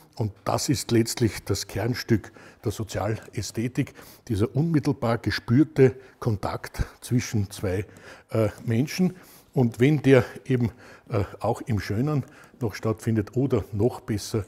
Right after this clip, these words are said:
zum schönen und gedeihlichen Zusammensein führt, dann sind wir, äh, bei der sozialästhetischen,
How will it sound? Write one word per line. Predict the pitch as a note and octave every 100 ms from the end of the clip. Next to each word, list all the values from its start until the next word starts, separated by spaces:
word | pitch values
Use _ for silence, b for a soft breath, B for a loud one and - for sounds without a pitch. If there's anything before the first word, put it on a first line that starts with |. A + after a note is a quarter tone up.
| B B
zum | A2 F#2+
schönen | - B2+ C3 G#2+
und | F#2+
gedeihlichen | - - - A2+ - A2
Zusammensein | - - G2 G#2+ F#2+ E2+ F2
führt, | - B2 C3 - B B B
dann | - A2+
sind | A#2 A2+ G2+
wir, | G#2+ G2 B B B
äh, | G#2+ G2+ -
bei | G2
der | F#2+
sozialästhetischen, | G2 - F2+ F#2+ - - A2 - G#2 G2+ G#2+ - G#2